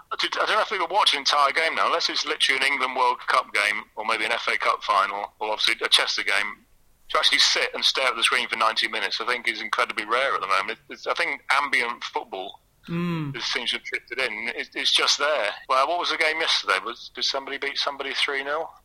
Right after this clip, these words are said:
Speaker 1: I think
Speaker 2: But yeah,
Speaker 1: Spurs
Speaker 2: Spurs
Speaker 1: were playing
Speaker 2: won
Speaker 1: last night.
Speaker 2: four nil, yeah.
Speaker 1: I didn't see any of the goals as they went in. I did, you know, you'd hear that there's been a goal, you look at the screen, you see the replay, you see that it's been given,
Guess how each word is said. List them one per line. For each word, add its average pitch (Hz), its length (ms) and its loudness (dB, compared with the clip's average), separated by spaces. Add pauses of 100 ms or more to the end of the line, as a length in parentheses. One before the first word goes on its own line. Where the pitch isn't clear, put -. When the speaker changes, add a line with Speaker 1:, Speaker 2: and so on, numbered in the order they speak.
(120)
Speaker 1:
I 156 60 -2
think 165 140 2
Speaker 2:
But 190 100 4
yeah, 180 140 6
Speaker 1:
Spurs 156 120 4
Speaker 2:
Spurs 190 140 6
Speaker 1:
were 180 60 4
playing 117 120 6
Speaker 2:
won 120 100 6
Speaker 1:
last - 140 2
night. 190 80 4
Speaker 2:
four 107 80 8
nil, 151 220 0 (200)
yeah. 151 160 -8 (520)
Speaker 1:
I 156 80 4
didn't 190 180 -2
see 165 220 4
any 170 180 6
of 143 80 2
the 147 60 2
goals 135 300 2
as 127 140 2
they 135 100 0
went 127 180 2
in. 120 140 0 (540)
I 120 160 2
did, 123 200 -2
you 127 180 2
know, 107 60 2
you'd 131 180 2
hear 156 200 2
that 120 140 -2 (120)
there's 117 120 -4
been 117 140 -2
a 113 60 -2
goal, 117 260 4
you 117 60 -2
look 127 160 -2 (120)
at 123 80 -6
the 110 80 -8
screen, 110 400 0 (540)
you 131 80 -6
see 147 160 4
the 127 80 0
replay, 113 520 -2 (160)
you 113 100 -6
see 135 180 2
that 120 80 -2
it's 123 120 0
been 117 140 -4
given, 107 420 -2